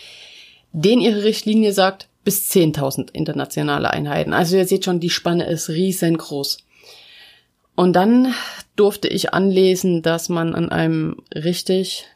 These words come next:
geilen und freizügigen, zügigen Sonnentag allein mit dem, mit der körpereigenen Synthese zwanzigtausend internationale Einheiten herstellen kann.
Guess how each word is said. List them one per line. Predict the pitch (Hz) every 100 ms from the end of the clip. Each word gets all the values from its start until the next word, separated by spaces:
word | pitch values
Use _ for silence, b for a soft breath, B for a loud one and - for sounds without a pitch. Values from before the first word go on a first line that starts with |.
| _ _
geilen | 165 170 185 180 180
und | 160
freizügigen, | - - 175 196 - 190 185 165 -
zügigen | - - 226 226 180 175 160 - _
Sonnentag | 151 190 196 160 156 170 - b b b b b b b b _ _ _
allein | - 165 180 220
mit | 202
dem, | 185 190 180 -
mit | 165
der | 170
körpereigenen | - 240 - 180 180 170
Synthese | 175 170 185 180 165
zwanzigtausend | - 156 185 214 202 - 180 175 175 185 170
internationale | 175 175 165 156 - 160 151 151 -
Einheiten | 156 156 156 151
herstellen | 147 156 - 151
kann. | - 156